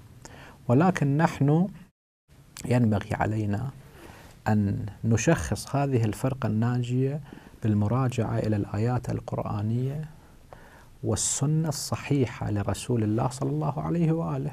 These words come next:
وحديث الثقلين حديث متواتر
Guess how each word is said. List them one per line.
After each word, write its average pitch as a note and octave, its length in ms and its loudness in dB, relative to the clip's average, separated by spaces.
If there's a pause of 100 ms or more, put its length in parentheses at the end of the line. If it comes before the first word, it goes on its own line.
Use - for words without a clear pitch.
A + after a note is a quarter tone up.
(1080)
وحديث C3+ 560 4
الثقلين B2+ 640 0
حديث B2+ 540 -2
متواتر C3 680 0